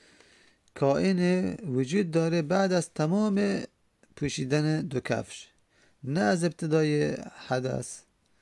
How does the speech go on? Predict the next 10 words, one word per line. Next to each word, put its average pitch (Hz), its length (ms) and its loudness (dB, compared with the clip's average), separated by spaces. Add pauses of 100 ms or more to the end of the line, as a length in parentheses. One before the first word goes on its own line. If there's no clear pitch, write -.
(460)
و 127 160 2
نه 165 60 0
از 180 240 2
وقت 175 280 0
مسح 156 440 -2
و 156 140 -2
نه 170 60 0
از 156 160 0
ابتدای 131 440 -2
پوشیدن. 104 600 -10